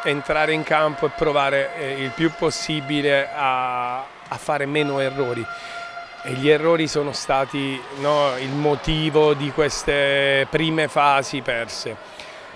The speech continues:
Anche in prima divisione, eh, la stessa cosa. Adesso ci restano due gare con, eh, Genzano. Eh, posso dire che sono relativamente un po' più semplici, anche se è, è sempre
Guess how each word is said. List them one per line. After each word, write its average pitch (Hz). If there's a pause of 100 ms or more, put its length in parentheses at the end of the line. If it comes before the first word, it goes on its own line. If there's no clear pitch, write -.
(220)
Anche 175
in 175
prima 175
divisione, 165
eh, 139
la 139
stessa 151
cosa. 131 (680)
Adesso 156
ci -
restano 143
due 156
gare 156
con, 139
eh, 127
Genzano. 190 (720)
Eh, 123 (320)
posso 143
dire 151
che 135
sono 135 (560)
relativamente 147 (800)
un 139
po' 180
più 180
semplici, 127
anche 143
se 139
è, 131
è 131
sempre 160